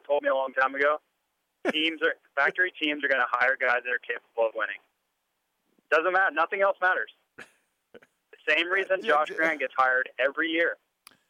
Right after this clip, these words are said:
Speaker 1: because he,
Speaker 2: Uh.
Speaker 1: if everything is perfect and he's prepared, he is capable of going fast enough to run at the front.
Speaker 2: Look, he's another year, he's another year older. He missed a year with injury.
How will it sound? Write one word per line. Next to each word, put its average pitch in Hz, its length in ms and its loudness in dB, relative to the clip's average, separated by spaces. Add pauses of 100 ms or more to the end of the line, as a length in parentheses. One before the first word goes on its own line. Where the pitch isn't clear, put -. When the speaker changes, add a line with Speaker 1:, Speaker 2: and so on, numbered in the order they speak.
(140)
Speaker 1:
because 135 320 0 (160)
he, 170 360 -2
Speaker 2:
Uh. - 220 -16
Speaker 1:
if 135 140 -4
everything 190 540 0
is 185 140 0
perfect 196 520 0 (600)
and 135 140 -6
he's 160 300 -2
prepared, 170 640 0 (200)
he 175 220 -2
is 170 60 -4 (100)
capable 165 400 0
of 143 80 -6
going 156 380 0
fast 143 260 2 (100)
enough 110 220 -4 (100)
to 123 60 -4
run 131 200 2
at - 80 -8
the - 120 -20
front. 117 220 -4 (240)
Speaker 2:
Look, 147 180 -8
he's 139 140 -16
another 151 340 -6
year, 165 300 -6
he's 143 140 -14
another 156 300 -2
year 185 220 -4
older. 165 380 -2 (260)
He 139 100 -12
missed 156 280 -8
a 175 40 -10
year 165 200 -6
with 143 120 -6
injury. 143 540 -8